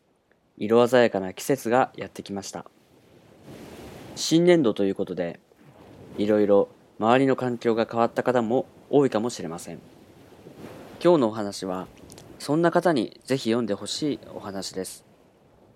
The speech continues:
今、あなたは自分の生きている現実に満足していますか？それとも満足していませんか？夢を叶えることができましたか？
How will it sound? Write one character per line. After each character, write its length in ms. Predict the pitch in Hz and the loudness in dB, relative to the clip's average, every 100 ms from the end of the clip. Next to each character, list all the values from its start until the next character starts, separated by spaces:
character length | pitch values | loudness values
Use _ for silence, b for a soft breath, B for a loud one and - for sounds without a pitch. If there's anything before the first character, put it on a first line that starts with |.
| - - - - - - - - - - - - - - B B _ _ _ _ - | -20 -20 -20 -20 -20 -20 -20 -20 -20 -20 -20 -20 -20 -20 B B _ _ _ _ -2
今、 380 | 165 139 92 - _ _ _ _ - | 2 2 2 -4 _ _ _ _ -8
あ 60 | 110 | -2
な 100 | 143 | 4
た 140 | 147 | 6
は 60 | 104 | 6
自 160 | 95 | 4
分 160 | 101 135 | -2 2
の 80 | 160 | 2
生 140 | 170 | 0
き 20 | |
て 100 | - | 2
い 60 | 117 | 2
る 80 | 101 | 2
現 180 | 104 101 | -2 -2
実 260 | 98 - | -4 -6
に 220 | 98 98 - - | -4 -4 -6 0
満 180 | 120 170 | 2 4
足 180 | 127 98 | 0 -4
し 60 | |
て 100 | - | -6
い 40 | 98 | -6
ま 120 | 104 | -6
す 60 | |
か？ 200 | - 101 - _ _ _ - - - _ _ | -8 -12 -14 _ _ _ -20 -20 -20 _ _
そ 160 | - 117 | -6 -2
れ 80 | 117 | 2
と 100 | 120 | 2
も 280 | 98 92 - - | 2 -2 -6 -12
満 160 | 107 104 | -4 -2
足 160 | 98 - | -4 -8
し 80 | |
て 60 | - | -6
い 40 | |
ま 120 | 95 101 | -4 -6
せ 120 | 107 | -8
ん 40 | |
か？ 220 | 95 92 151 - - - - _ _ - - - - - - - - - | -10 -12 -14 -18 -20 -20 -20 _ _ -20 -20 -20 -20 -18 -18 -18 -16 -6
夢 260 | 110 139 185 | 0 4 6
を 200 | 117 - | 4 0
叶 220 | - 120 165 | -2 2 2
え 40 | |
る 60 | 120 | 2
こ 80 | |
と 80 | 104 | 2
が 80 | 95 | 0
で 80 | - | -2
き 100 | 113 | -4
ま 80 | 135 | -4
し 80 | |
た 80 | - | -4
か？ 220 | - 117 | -2 -2